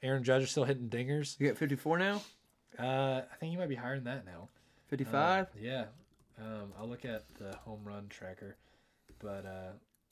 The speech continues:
Speaker 1: yeah, he's at fifty-five right now. Um, <laughs> so he, sixty, him, just if he even gets to sixty, and even if he doesn't break the, um, record,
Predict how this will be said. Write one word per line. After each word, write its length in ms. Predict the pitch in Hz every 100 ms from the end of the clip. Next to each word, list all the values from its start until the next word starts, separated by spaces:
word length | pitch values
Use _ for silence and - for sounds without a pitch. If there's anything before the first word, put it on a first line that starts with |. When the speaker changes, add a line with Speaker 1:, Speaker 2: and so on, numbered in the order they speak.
| _ 123
Speaker 1:
yeah, 100 | 120
he's 140 | 120
at 180 | 131 -
fifty-five 600 | 135 117 - 107 110 104
right 160 | 92 90
now. 220 | 92 98 _ _ - _ _ _ _ 110
Um, 400 | 107 107 98 110 - - - -
<laughs> 400 | - - - -
so 600 | - 120 120 113 110 101 _ - -
he, 500 | - 143 147 143 135 - _ _ _ _ _ _ _ _
sixty, 720 | - - 214 - 214 170 120
him, 240 | - 240 240
just 280 | 156 226 240
if 160 | 180 202
he 180 | 262
even 160 | 254 208
gets 220 | 175 -
to 80 | 135
sixty, 680 | - 139 139 - 151 143 139
and 100 | 120 113
even 220 | 151 180
if 60 | 160
he 80 | 143
doesn't 340 | 135 127 104
break 340 | 107 110 110
the, 400 | 117 110 104 101 - _ _ _ -
um, 320 | 101 95 87 87
record, 500 | 95 101 120 110